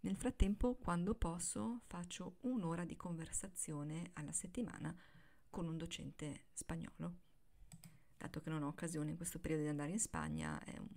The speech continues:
un buon modo, secondo me, per mantenere la lingua. Lui è proprio un docente, quindi va anche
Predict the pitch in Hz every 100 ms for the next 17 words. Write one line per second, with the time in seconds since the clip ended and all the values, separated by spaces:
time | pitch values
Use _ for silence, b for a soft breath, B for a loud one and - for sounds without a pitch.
0 | 160 - 185 175 160 151 151 139 151 156
1 | - - 147 147 - - - 143 - B
2 | B B B 165 151 160 147 143 147 165
3 | 151 156 156 - 170 196 - 143 147 151
4 | 151 151 143 143 147 156 165 160